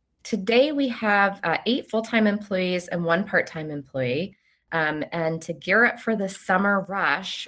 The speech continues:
we hired five more people. And ideally, I would bring in probably two to three more people. They operate as everything from attendants to help coin op customers. A lot of them are really focused on wash and fold,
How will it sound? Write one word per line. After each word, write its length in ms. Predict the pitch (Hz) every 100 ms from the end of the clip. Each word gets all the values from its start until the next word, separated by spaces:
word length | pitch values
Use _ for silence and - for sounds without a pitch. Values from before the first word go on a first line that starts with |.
| 175
we 500 | 165 170 165 165 165 165
hired 260 | 190 180
five 300 | - 175 175
more 160 | 185 180
people. 560 | - 165 - 131 151 - _ -
And 180 | 170 170
ideally, 580 | 180 175 175 269 330 262
I 80 | 208
would 180 | 196 -
bring 220 | 180 175
in 140 | 170 - _ _
probably 480 | - 233 247 233 208
two 240 | 202 -
to 100 | 226
three 280 | 190 - 170
more 280 | 160 151 147
people. 540 | - 139 135 92 - - - _ 190
They 260 | 208 254
operate 420 | - 202 202 180 165
as 140 | 160
everything 440 | 160 180 180 175
from 200 | 175 156
attendants 720 | 143 - 190 190 190 185 - -
to 160 | -
help 440 | 160 170 151 151 - _ _ _ _
coin 160 | 208 202
op 180 | 196 -
customers. 920 | 202 - 196 190 175 175 170 170 - _ -
A 80 | 165
lot 240 | 180 190
of 140 | 190
them 180 | 190 175
are 100 | 160
really 280 | 160 175 170
focused 540 | 170 165 160 165 - -
on 640 | 156 151 151 151 147 147 _ _ -
wash 240 | 160 160
and 160 | 151 143
fold, 540 | 202 202 202 208 -